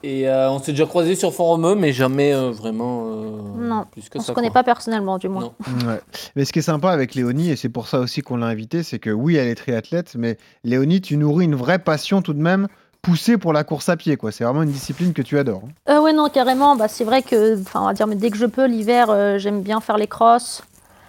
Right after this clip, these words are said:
Speaker 2: Là, bah, récemment, j'ai participé donc à Marseille-Cassis. Euh,
Speaker 3: Ouais,
Speaker 2: non, non, c'est
Speaker 3: on en
Speaker 2: vraiment une
Speaker 3: reparlera, ouais.
Speaker 2: discipline que, que j'apprécie et que je pense, bah, à l'avenir que, hum, bon, pour-, bah, on va dire, mais pourquoi pas m'en faire davantage, ouais.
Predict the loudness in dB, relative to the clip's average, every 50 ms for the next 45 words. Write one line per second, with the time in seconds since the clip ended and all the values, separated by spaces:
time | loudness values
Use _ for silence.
0 | _ _ _ _ -4 0 2 4 4 4 4 4 2 2 0 0 0 0 2 2
1 | 4 4 4 4 4 2 0 0 0 -2 -4 -6 -12 -10 -10 -8 -2 0 0 0
2 | 0 0 -2 -2 -2 -2 -2 -4 -4 -4 -4 -2 -2 -2 -2 -2 -2 -4 -2 -2
3 | -2 -4 -2 -2 0 2 2 2 2 2 2 2 0 -2 -2 -2 -2 0 0 0
4 | 0 0 0 0 0 0 0 0 0 -2 -2 -2 -2 0 0 0 0 0 2 2
5 | 0 -2 -4 -8 -16 -20 -20 -20 -20 -20 -20 -20 -20 _ _ _ _ _ _ 2
6 | 2 6 6 6 6 6 4 2 2 2 4 6 8 8 8 8 8 6 4 2
7 | 0 2 2 2 2 0 0 2 4 6 8 8 8 6 4 2 0 0 -2 -2
8 | 0 0 2 2 2 0 0 -2 -4 -4 -4 -4 -4 -6 -8 -10 -12 -16 _ _
9 | _ _ _ -12 -4 -2 0 0 0 -2 -2 -2 -4 -4 -4 -10 -20 _ _ -16
10 | -12 -6 -6 -6 -6 -6 _ -6 -4 -2 -2 -2 -2 -2 -2 -4 -6 -4 0 0
11 | 0 0 2 2 0 2 0 -2 -2 -2 -2 0 0 0 0 -2 -2 -2 -4 -4
12 | -4 -4 -8